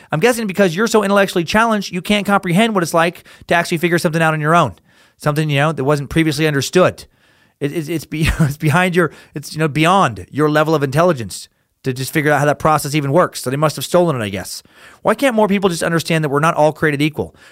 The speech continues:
Just like some people who are fit and six feet tall can dunk a basketball and others of the same age, height, and fitness level can't touch the rim, some people, like Einstein, can slam dunk intellectual concepts.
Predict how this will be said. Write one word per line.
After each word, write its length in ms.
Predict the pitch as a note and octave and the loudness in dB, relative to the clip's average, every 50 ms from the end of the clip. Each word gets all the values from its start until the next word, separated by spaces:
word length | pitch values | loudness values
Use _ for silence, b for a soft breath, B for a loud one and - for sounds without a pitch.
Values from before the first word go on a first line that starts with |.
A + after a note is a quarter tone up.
| b b | b b
Just 140 | - F#3+ F#3+ | -6 -2 -2
like 100 | C4+ B3+ | -2 0
some 180 | - - G#3 G3 | 0 0 0 2
people 300 | G3 G3+ F#3+ G#3 G#3 G3+ | 0 0 2 2 2 2
who 140 | E3+ F3+ E3 | 2 2 2
are 100 | C3+ A#2+ | 2 0
fit 420 | - - - D#3 E3+ F#3 F#3 - - | -2 -4 -2 0 0 0 -2 -6 -10
and 120 | B2 A#2+ | -10 -6
six 240 | - - E3 - - | -4 -4 -4 -4 -4
feet 180 | - E3 D3+ - | -6 -6 -4 0
tall 220 | D3 C#3 C#3 D3+ | 0 2 2 2
can 180 | - - B2+ A#2 | 0 -2 -4 -2
dunk 260 | G#2+ C3+ C#3+ C#3 - | 0 0 0 0 -2
a 40 | B2 | -2
basketball 580 | B2+ B2+ B2+ B2+ - - D#3 D3+ D#3 E3 D#3+ B B B B B - | 0 0 -2 -2 -2 -2 -2 0 0 -2 -4 B B B B B -8
and 140 | C3+ C3+ D3 | -6 -6 -2
others 340 | - C#3 B2+ C#3+ E3+ D#3+ | 0 0 2 2 0 0
of 60 | D#3+ C3+ | -2 -4
the 80 | B2 | -4
same 280 | A#2 - C#3+ C#3+ C#3+ C#3 - | -4 -2 -2 -2 -2 -4 -2
age, 280 | A#2+ B2+ C#3 D3 - | -2 -2 -2 -2 -4
height, 240 | - - B2+ C3+ - | -4 -4 -4 -4 -4
and 160 | B2+ A2+ G#2+ | -6 -8 -6
fitness 260 | - C3+ C#3 C#3 - | -6 -6 -6 -4 -2
level 180 | - D#3 D#3 D#3 | -2 -2 -2 -4
can't 280 | - - D#3 C#3+ B2+ - | -6 -4 -4 -4 -2 -2
touch 200 | D3 C#3 - - | -2 -2 -2 -4
the 100 | A2+ G#2 | -6 -4
rim, 420 | A2 F3 G#3+ G3 D#3 D#3 E3+ F3+ b b b b b b b | -2 0 2 2 2 0 -2 -6 b b b b b b b
some 360 | - - - D#3+ F3 A3+ B3+ | -12 -6 -2 0 0 0 2
people, 480 | A3 F#3+ E3 D3 - F3 G3+ A3 G3+ _ | 0 0 0 2 2 0 0 0 -4 _
like 180 | - D3 E3+ E3+ | -4 -2 0 0
Einstein, 500 | F#3 G#3+ B3+ C4 - - F3+ F3+ G3+ G#3 | 0 0 0 0 0 0 0 0 0 -2
can 160 | G3 - F#3 | -4 -4 -4
slam 360 | F3 - - G3 G3 G#3 G3+ | -4 -4 -2 -2 0 0 0
dunk 280 | F3+ G3 G3 G3 G3 - | 0 2 2 2 0 -2
intellectual 420 | - F3+ F#3 F#3 F3+ - - F3 | -4 -2 0 0 0 0 -2 -4
concepts. 600 | - F#3+ F3+ F#3 E3+ - C3 - - - - - | 0 0 0 0 0 -2 -4 -4 -6 -10 -14 -14